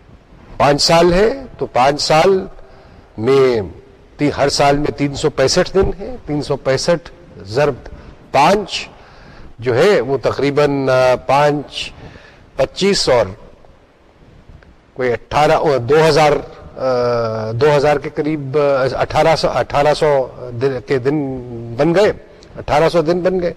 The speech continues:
تو اٹھارہ سو دن پہ اس مشینری کی قیمت،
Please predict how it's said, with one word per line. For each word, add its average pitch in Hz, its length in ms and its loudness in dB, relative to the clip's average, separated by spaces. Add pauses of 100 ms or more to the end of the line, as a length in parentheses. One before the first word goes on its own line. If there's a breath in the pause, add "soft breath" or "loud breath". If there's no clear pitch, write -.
(420 loud breath)
تو 220 100 2
اٹھارہ 196 460 2
سو 220 180 4
دن 202 380 2
پہ 226 440 2 (320 loud breath)
اس - 260 0
مشینری 196 640 0
کی 185 140 -2
قیمت، 175 480 0